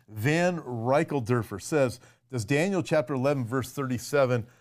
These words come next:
imply Antichrist is Jewish due to statement, 'Neither shall he, uh, regard the God of his fathers'?" That is a great question.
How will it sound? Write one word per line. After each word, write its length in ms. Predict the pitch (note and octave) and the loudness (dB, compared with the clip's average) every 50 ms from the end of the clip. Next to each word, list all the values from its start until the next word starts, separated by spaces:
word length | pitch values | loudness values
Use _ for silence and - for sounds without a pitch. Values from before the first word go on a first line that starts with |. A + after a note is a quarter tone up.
| _ _ _ _ _ - | _ _ _ _ _ -6
imply 840 | C3+ C3 A#2 - - - - D#3 E3+ F3 E3 C#3+ C3 C3 C3 C3 B2+ - | -4 -4 -4 -4 -6 -4 0 4 6 6 6 6 6 4 2 0 -2 -4
Antichrist 760 | C#3 D3 D#3 C#3+ - D#3 A#2+ - - C#3 C3+ C3+ A#2+ - - | -2 0 0 0 -2 -4 -6 -2 2 2 2 2 0 -2 -6
is 200 | C3 A#2 G2+ G2+ | -6 -6 -6 -4
Jewish 380 | F#2+ A#2+ C#3 D3 C#3 A#2+ - G2+ | 0 2 4 4 4 2 0 -4
due 200 | F#2+ B2+ C#3+ B2+ | -4 -2 -2 -2
to 160 | - C3 A#2 | -2 -6 -8
statement, 420 | - - - C#3 C#3+ B2+ B2+ B2 A#2+ | -6 -4 -4 -4 -2 -2 -4 -4 -2
'Neither 360 | B2 C#3 D3 C#3 B2+ C3+ A#2 | 0 0 0 0 0 -2 -2
shall 280 | - - C3+ A#2+ A#2 | -2 0 0 0 0
he, 220 | A2 B2+ B2+ A#2+ B2+ - - - - - - - | 0 -2 -2 -2 -4 -8 -16 -20 -20 -16 -8 -4
uh, 100 | A#2 A#2+ | -2 -2
regard 520 | A2+ B2 B2+ A#2 - C3+ C3+ C#3 C#3 C3 | 0 0 -2 0 2 4 4 4 4 2
the 80 | A2+ B2 | -2 -6
God 380 | G#2 G2 B2 A#2+ B2+ B2+ B2+ B2+ | -4 0 2 4 4 4 2 0
of 260 | A#2+ B2 A#2+ G#2 - | -2 -2 -2 -2 -2
his 240 | A#2+ A2+ A2 G2+ - | -2 -2 -2 -4 -8
fathers'?" 720 | - - - D#3 C3+ C#3 C3+ C3+ B2+ C#3 C#3 C3 A#2 - - - - _ _ _ _ G2+ | -8 -4 0 2 4 4 4 4 4 2 2 0 -2 -4 -10 -18 -20 _ _ _ _ 0
That 280 | C3+ C3+ C#3 C#3+ - | 2 2 2 2 0
is 220 | C#3 C#3+ C3+ G#2+ A#2+ | 0 0 0 2 0
a 120 | A#2 A2+ | 0 -2
great 680 | G2+ - A#2+ A2+ A2 B2 C#3 D3+ E3 D#3+ - - - | -2 -2 -2 0 2 4 4 4 2 0 -2 -8 -14
question. 600 | - - C#3+ C#3+ B2+ A#2 - - - C#3 C#3+ C#3 | -8 -2 0 2 2 0 -2 -4 -2 0 0 -2